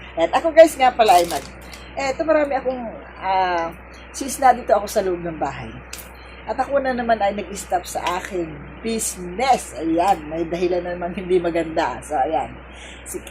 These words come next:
ano ko na lang yung dahilan ko na yun. So, hindi siguro na nga ako lucky sa aking business dati na yung toys and candies. Siguro, ah, kumbagay,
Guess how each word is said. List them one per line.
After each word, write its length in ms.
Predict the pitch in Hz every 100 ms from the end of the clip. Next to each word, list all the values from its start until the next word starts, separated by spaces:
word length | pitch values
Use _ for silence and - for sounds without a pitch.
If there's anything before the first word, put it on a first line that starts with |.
| -
ano 160 | 190
ko 80 | 202 202
na 80 |
lang 160 | 196 185
yung 80 | 170
dahilan 260 | 165 156 151
ko 80 | 156
na 80 | 135
yun. 80 | 120 - -
So, 100 | 123 113 - - - - - -
hindi 140 | 247
siguro 380 | 302 330 330 311
na 100 | 277
nga 160 | 247 220 170
ako 100 | 175 170 156 - - -
lucky 480 | 311 302 285 202 156 143 - - - - - - -
sa 320 | - 247 233
aking 480 | 240 220 208 196 214
business 400 | 220 208 - 165
dati 320 | 147 151 175
na 260 | 160 151 151
yung 60 | 151
toys 240 | 175 165
and 160 | 151 139
candies. 480 | 127 127 135 127 -
Siguro, 400 | 214 285 277 190
ah, 420 | 160 185 185 185
kumbagay, 500 | 196 208 202 185 180